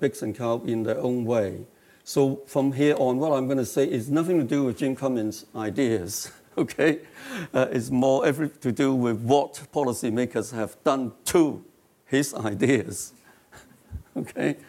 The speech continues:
Um, partly because Jim is a friend, <laughs> but, uh, beyond that, I say no more. Uh, so, everyday language is communicative language,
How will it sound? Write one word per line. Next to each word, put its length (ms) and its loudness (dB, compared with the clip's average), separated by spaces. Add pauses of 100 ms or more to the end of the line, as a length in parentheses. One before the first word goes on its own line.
(540)
Um, 440 2
partly 300 0
because 340 -2
Jim 220 0
is 140 -2
a 60 -4
friend, 460 0 (1000)
<laughs> 840 -12
but, 300 -4 (200)
uh, 200 -2
beyond 360 -2
that, 140 0
I 40 -4
say 220 -2
no 180 0
more. 300 0 (720)
Uh, 280 4 (1800)
so, 360 4 (1200)
everyday 400 4
language 580 0 (500)
is 540 0
communicative 720 0
language, 520 -6